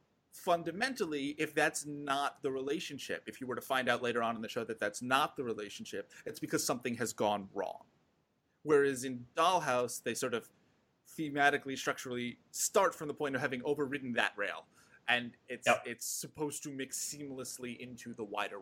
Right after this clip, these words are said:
Speaker 1: world.
Speaker 2: Yep. And, and, and the thing that Dollhouse, I think, Dollhouse had a perspective on this. I think you can interpret the show's had a perspective on it, but many of the episodes, partly possibly because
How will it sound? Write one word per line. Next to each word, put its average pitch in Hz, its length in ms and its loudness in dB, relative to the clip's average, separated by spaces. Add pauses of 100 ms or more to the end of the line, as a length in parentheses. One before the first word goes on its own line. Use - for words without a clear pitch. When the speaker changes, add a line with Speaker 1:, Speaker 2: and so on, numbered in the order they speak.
Speaker 1:
world. - 340 -16 (1080)
Speaker 2:
Yep. 120 140 -6 (300)
And, 143 320 -2
and, 147 220 -4
and 147 140 -4
the 135 80 -6
thing 180 380 -2
that 143 180 -2
Dollhouse, 131 720 -2
I 131 40 -6
think, 117 360 -10 (260)
Dollhouse 233 260 2
had 240 180 -2
a - 40 0
perspective - 640 -4
on 226 200 0
this. 233 220 -2
I 156 40 -4
think 147 220 -6
you 147 80 -4
can 135 280 -6
interpret 165 380 -6
the 151 60 -6
show's 139 220 -2
had 143 120 -2
a 143 40 -2
perspective 160 340 0
on 175 100 4
it, 175 100 2 (260)
but 156 180 -2
many 196 440 0
of 165 300 0
the 151 120 -2
episodes, 147 460 0
partly 147 380 -4
possibly 135 460 -4
because 123 520 -4